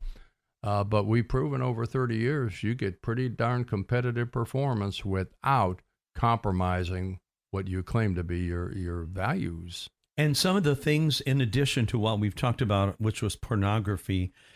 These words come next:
Speaker 2: and also you mentioned, uh, alcohol. You, you will not
Speaker 1: Right.
Speaker 2: Recommend companies that are,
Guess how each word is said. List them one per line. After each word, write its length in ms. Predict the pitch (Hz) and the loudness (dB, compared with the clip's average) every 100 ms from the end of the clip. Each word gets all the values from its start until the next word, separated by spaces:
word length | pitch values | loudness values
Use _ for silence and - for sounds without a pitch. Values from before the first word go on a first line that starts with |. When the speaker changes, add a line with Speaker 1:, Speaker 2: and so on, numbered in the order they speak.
| _ - | _ -2
Speaker 2:
and 460 | 104 98 101 98 - | 2 2 2 0 0
also 680 | 104 104 - 107 101 92 95 | 0 0 0 2 2 0 -2
you 240 | 107 110 113 | -2 0 2
mentioned, 520 | 117 101 104 98 85 - | 2 0 0 -2 -4 -8
uh, 140 | 98 95 101 | -8 -6 -2
alcohol. 640 | 107 - 87 92 92 90 101 | 0 0 0 0 0 -2 -4
You, 340 | 101 104 101 | 0 0 0
you 220 | 95 104 | -2 -2
will 240 | 101 104 104 | 0 2 4
not 260 | 107 110 98 | 4 4 2
Speaker 1:
Right. 240 | 92 90 - _ _ - | 0 -4 -8 _ _ -2
Speaker 2:
Recommend 680 | 117 117 123 110 107 107 120 | 0 2 2 4 4 4 2
companies 600 | 117 101 107 104 104 90 | 2 2 4 4 2 2
that 320 | 95 92 98 | 2 4 2
are, 260 | 95 95 | 2 2